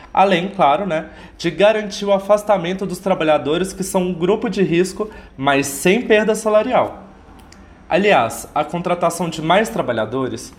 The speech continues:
além de diminuir o risco da contaminação, combateria um outro problema, que é o desemprego,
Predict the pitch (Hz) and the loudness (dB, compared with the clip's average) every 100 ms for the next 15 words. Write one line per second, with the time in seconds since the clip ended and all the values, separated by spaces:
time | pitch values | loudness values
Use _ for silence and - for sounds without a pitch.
0 | - - - 139 156 220 226 - 180 160 | -20 -8 0 2 4 2 0 0 0 0
1 | 156 147 143 196 233 - 165 147 190 196 | 2 2 2 0 0 0 0 2 0 0
2 | 180 135 123 - 165 131 - - - _ | 0 0 -2 -2 -4 -4 -12 -20 -20 _
3 | - 202 214 220 220 226 226 254 262 269 | -2 2 2 2 -2 -2 2 0 0 -2
4 | 269 214 131 113 113 - _ _ - - | -2 -2 -4 -6 -12 -20 _ _ -20 -2
5 | 160 165 185 190 190 175 165 139 151 160 | 2 4 4 0 -2 -4 -4 -2 -2 -2